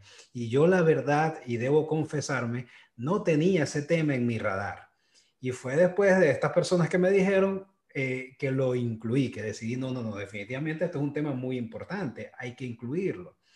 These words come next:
Y por eso, Mark, bueno, te contactamos y quisimos invitarte a que habláramos sobre eso.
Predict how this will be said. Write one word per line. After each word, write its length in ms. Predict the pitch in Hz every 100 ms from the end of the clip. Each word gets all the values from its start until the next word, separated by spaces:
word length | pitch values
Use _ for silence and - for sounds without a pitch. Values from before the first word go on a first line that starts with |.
| - _ -
Y 100 | 123
por 220 | 135 123
eso, 320 | 127 127 185
Mark, 340 | 175 175 180 175
bueno, 280 | 147 135 120
te 160 | 123
contactamos 840 | - 117 110 110 - 175 170 147 139
y 60 |
quisimos 540 | 120 117 127 135 135 -
invitarte 680 | 147 135 123 127 117 175 175
a 140 | 123 110
que 80 | 107
habláramos 480 | 107 110 120 120
sobre 400 | - 123 135 196
eso. 300 | 202 - 98